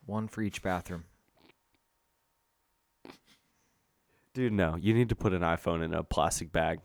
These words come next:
Speaker 2: like an adult and jerk off in the shower with the Wi-Fi on.
Speaker 1: Mm.
Speaker 2: Keep it a thousand. One time, I
Speaker 1: Just hang it, hang the bag on the wall.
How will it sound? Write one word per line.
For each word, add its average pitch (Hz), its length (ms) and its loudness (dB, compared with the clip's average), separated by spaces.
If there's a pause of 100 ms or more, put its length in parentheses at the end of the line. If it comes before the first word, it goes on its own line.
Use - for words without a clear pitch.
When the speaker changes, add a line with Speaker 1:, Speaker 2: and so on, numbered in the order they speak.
(160)
Speaker 2:
like 92 180 2
an 90 100 -2
adult 82 360 -2 (240)
and 92 160 -4
jerk 98 240 2
off 98 180 4
in 110 100 -2
the 110 60 -2
shower 87 480 4 (240)
with 101 180 0 (120)
the 98 140 2
Wi-Fi 87 340 4
on. 71 200 -4 (1300)
Speaker 1:
Mm. 104 280 -2 (220)
Speaker 2:
Keep - 200 -2
it 90 100 -2
a - 40 -16
thousand. - 420 -2 (760)
One 160 180 4
time, 165 260 6
I 143 40 4 (240)
Speaker 1:
Just 113 100 2
hang 120 240 -4
it, 135 240 -6 (180)
hang 123 240 -2
the 123 60 -2
bag 117 260 2
on 120 140 0
the 120 80 -4
wall. 104 420 0